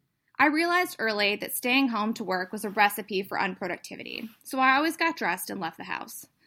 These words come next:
But my definition of dressed became looser as time went on, and the leggings appeared in my rotation more and more often. I didn't feel great about it. My co-working space of choice was in the financial district,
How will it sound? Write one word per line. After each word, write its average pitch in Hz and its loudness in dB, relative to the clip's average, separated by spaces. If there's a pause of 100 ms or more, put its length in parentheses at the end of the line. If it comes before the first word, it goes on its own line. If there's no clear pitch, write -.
(500)
But 240 0
my 254 6
definition 269 2
of 190 -4
dressed 226 2
became 240 0
looser 214 0
as 202 -6
time 202 2
went 185 0
on, 180 -2 (380)
and 262 4
the 277 6
leggings 277 6
appeared 240 6
in 220 0
my 214 4
rotation 190 0
more 196 2
and 202 -4
more 185 0
often. 185 -2 (1000)
I 302 8
didn't 294 6
feel 202 4
great 180 4
about 185 2
it. 185 2 (420)
My 269 4
co-working 302 2
space 233 0
of 208 -6
choice 202 -2
was 190 -8
in 202 -4
the 185 0
financial 185 -4
district, - -12